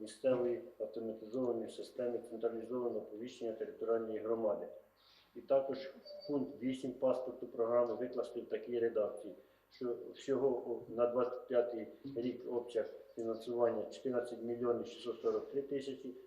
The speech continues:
на двадцять шостий двадцять сьомий роки, е, цифра незмінна, е, е, два мільйони чотириста вісімдесят три тисячі. Коротко, е, е, це вносяться зміни до, <clears throat>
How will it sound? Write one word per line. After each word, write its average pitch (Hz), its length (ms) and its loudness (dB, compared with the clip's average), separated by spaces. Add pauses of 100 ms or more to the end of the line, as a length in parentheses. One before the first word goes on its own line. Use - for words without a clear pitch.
(100)
на 113 80 0
двадцять - 300 2
шостий 131 300 -2
двадцять 110 260 2
сьомий 127 300 0
роки, 120 320 -2 (340)
е, 101 420 -2 (180)
цифра 113 380 2 (100)
незмінна, 120 560 0 (300)
е, 104 200 4 (220)
е, 101 380 -2
два 120 180 2
мільйони 127 380 2
чотириста 113 440 -4
вісімдесят - 360 -6
три 107 140 -6
тисячі. 92 380 -12 (400)
Коротко, 147 420 4 (220)
е, 110 520 -8
е, 104 300 2 (120)
це 135 100 6
вносяться 123 560 0
зміни 117 400 -2
до, 113 400 2 (500)
<clears throat> - 60 -8